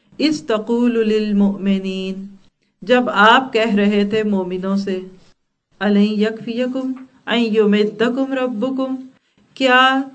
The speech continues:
तुम्हें ये बात काफी नहीं है कि तुम्हारा रब तुम्हारी मदद करे? "बिसलासति आलाफिम मिनल मलाइकति मुनजिलीन", तीन हजार फरिश्तों के साथ जिनको नाजिल किया गया।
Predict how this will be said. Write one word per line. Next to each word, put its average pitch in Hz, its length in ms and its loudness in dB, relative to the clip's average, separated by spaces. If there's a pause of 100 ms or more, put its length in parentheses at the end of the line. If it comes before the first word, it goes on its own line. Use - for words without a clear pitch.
(100)
तुम्हें 254 580 0 (100)
ये 233 140 -2
बात 220 320 2
काफी 208 340 -2
नहीं 294 240 0
है 311 120 -2 (400)
कि 233 80 0
तुम्हारा 233 420 0
रब 254 240 -2
तुम्हारी 226 320 -2
मदद 214 340 0
करे? 208 280 -2 (580)
"बिसलासति 240 1000 0
आलाफिम 208 800 2
मिनल 196 400 0
मलाइकति 208 800 -2
मुनजिलीन", 214 640 -2 (920)
तीन 269 440 2
हजार 208 640 2
फरिश्तों 208 600 -2
के 254 140 0
साथ 247 360 2 (140)
जिनको 208 260 0
नाजिल 196 480 0
किया 202 180 0
गया। 208 280 -4